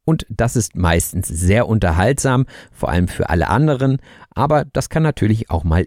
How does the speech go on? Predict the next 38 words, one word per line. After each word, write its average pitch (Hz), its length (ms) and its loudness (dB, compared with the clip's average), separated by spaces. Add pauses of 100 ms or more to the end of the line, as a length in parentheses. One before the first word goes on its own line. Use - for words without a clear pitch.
in 87 200 0
die 117 200 2 (180)
Hose 175 320 4
gehen. - 380 -6 (420)
In 143 120 0
die 143 80 6
Hose 160 260 4
gehen, 135 400 2
auch - 220 -2
hier 113 240 2
wieder 110 160 2
nicht 101 360 0
buchstäblich 135 800 2
hoffentlich, 107 540 0 (240)
heißt 135 340 0
so 113 120 0
viel 107 260 2
wie 101 240 4
schiefgehen 110 920 0
oder 87 340 0
scheitern. - 720 0 (320)
Woher 110 300 4
diese 107 260 2
Redewendung 95 480 0
stammt, - 540 -2
könnt 98 180 0
ihr 92 100 0
euch, 85 140 -2
glaube 85 240 0
ich, - 160 -4
denken. 123 480 0 (340)
Also 85 340 -2
wenn 85 260 -2
etwas - 400 -6
in 90 100 -4
die 82 180 0
Hose 90 320 2
geht, 87 420 -2